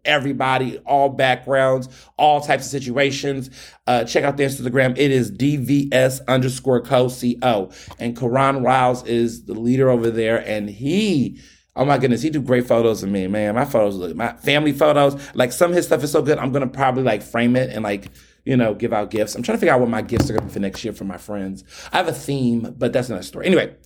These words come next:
so I had an after party at a hotel lobby at the Westin,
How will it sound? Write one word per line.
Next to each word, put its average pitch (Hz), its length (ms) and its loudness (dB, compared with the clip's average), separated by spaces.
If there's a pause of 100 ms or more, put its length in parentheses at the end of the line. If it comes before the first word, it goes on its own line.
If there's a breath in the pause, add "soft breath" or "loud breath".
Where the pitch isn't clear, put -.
(360 loud breath)
so 175 800 2 (1200)
I 185 200 0
had 233 220 2
an 127 140 -8
after 143 320 -2
party 123 400 0
at 120 80 0
a 117 60 0
hotel 123 340 2
lobby 107 280 0
at - 60 -10
the 110 80 -4
Westin, 101 800 -6